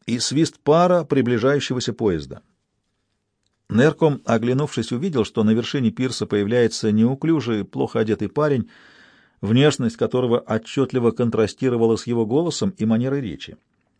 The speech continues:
Цвет его лица был желтоватым, а спутанные волосы, казалось, не знали стрижки годами.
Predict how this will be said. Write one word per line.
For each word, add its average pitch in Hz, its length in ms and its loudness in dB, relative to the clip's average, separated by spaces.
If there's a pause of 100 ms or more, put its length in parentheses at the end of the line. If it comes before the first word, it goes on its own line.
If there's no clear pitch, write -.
(600)
Цвет 139 320 0
его 139 120 4
лица 139 320 4
был 107 160 2
желтоватым, 117 720 -4 (600)
а 98 160 -2
спутанные 127 500 -2
волосы, 143 480 0
казалось, 117 500 -2
не 120 120 0
знали 127 300 -2
стрижки 127 420 -4
годами. 120 580 -2